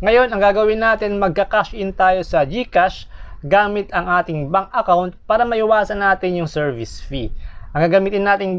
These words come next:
bank app is B P I app. So, kung paano yun, ganito. Ngayon, kapag ka na-download nyo na yung B P I app,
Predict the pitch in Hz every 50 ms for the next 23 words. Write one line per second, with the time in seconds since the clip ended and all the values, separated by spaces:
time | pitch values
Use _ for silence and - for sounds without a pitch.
0 | 170 165 196 208 214 214 - - 190 180 185 180 - - 190 170 - - 127 143
1 | 156 147 135 143 135 139 - 113 110 - - 123 120 113 - - - 180 196 202
2 | 190 220 214 220 220 220 226 226 226 226 220 190 160 160 151 139 131 160 143 131
3 | - - - - - 165 196 214 214 214 202 196 196 - 196 180 196 190 185 185
4 | 175 185 185 190 185 185 185 175 185 190 190 190 185 180 170 165 185 175 - 196
5 | 208 220 220 196 147 147 151 -